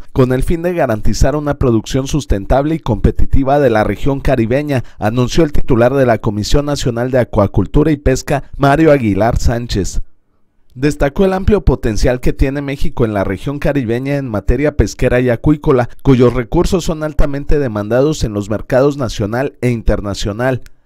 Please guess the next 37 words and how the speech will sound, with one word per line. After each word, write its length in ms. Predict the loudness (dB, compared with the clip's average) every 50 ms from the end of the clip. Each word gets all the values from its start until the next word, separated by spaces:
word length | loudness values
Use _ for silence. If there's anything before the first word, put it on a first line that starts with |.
| _ _ _ _ _ _ _ _ _ _ -4
El 120 | -2 -2 0
funcionario 680 | 0 0 2 4 2 2 2 2 0 2 2 2 2
de 80 | 2
la 120 | 0 0 -2
sagarpa 480 | -2 -2 0 0 0 -2 0 0 0
reiteró 480 | 0 0 -2 -4 -2 -2 -2 -2 -2 -2
que 120 | 0 -2
esta 220 | -2 0 2 0 0
reunión 360 | 2 0 -2 -2 -4 -6 -4
forma 360 | -4 -4 -4 -2 -4 -4 -2
parte 280 | -2 -2 -2 0 -2 0
del 160 | 0 0 -2
impulso 480 | -2 -6 -2 -2 -2 -2 0 -2 -2 -2
de 120 | -2 -4
México 460 | -4 -6 -6 -2 0 0 0 0 -2
a 60 | -2
las 180 | -2 -2 -4 -4
relaciones 640 | -4 -4 -2 -2 -2 -2 -4 -4 -6 -4 -6 -4
de 140 | -4 -4 -4
cooperación 640 | -4 -8 -8 -4 -4 -2 -2 -2 -2 -4 -4 -4 -4
y 40 |
amistad 500 | -6 -6 -4 -6 -6 -4 -2 0 0 0 -2 -6 -14 -6
que 120 | -2 -2 2
promueve 460 | 2 2 2 2 0 0 0 2 2
el 100 | 0 2
presidente 680 | 2 0 0 0 -2 -2 -2 -2 -2 -2 0 0 0 0
Enrique 400 | 0 -2 -4 -6 -8 -4 -6 -6
Peña 320 | -4 -4 -4 -4 -2 -4
Nieto 420 | -4 -2 -2 -2 -2 -2 -4 -4 -4 -6 -2
para 240 | 2 4 4 4 4
fortalecer 640 | 2 0 -2 0 0 0 0 0 2 2 2 2 2
al 100 | 0 -2
país 360 | 0 0 2 2 2 2 0
en 120 | 0 0
el 120 | 0 -2 -2
ámbito 360 | -2 0 -2 -4 -2 -2 -4
nacional 600 | -2 -2 -4 -4 -2 -4 -2 -2 -4 -4 -6 -6